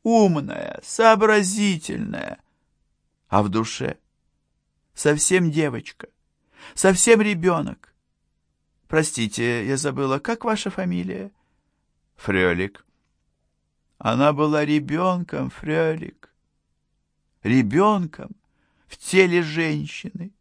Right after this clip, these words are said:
И сидящий в ней ребёнок обожал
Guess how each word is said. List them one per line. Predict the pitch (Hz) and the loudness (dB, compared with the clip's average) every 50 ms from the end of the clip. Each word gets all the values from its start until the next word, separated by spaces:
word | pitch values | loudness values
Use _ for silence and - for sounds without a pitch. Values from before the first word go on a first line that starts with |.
| _ _ _ _ _ _ - - - - - | _ _ _ _ _ _ -20 -20 -20 -4 0
И | - 160 | 2 2
сидящий | 156 - 185 180 156 156 185 190 185 170 - - 175 165 | 2 2 0 0 4 4 4 4 4 2 0 -2 -2 -2
в | 151 | 0
ней | 170 170 165 160 | 0 2 2 2
ребёнок | 160 160 143 165 190 185 170 170 165 160 - - | 2 2 2 0 0 0 0 -2 -4 -6 -4 -2
обожал | - 143 147 135 156 156 151 151 170 175 175 160 156 156 156 - | 0 0 0 0 0 -2 -2 -2 0 2 2 4 4 2 0 -4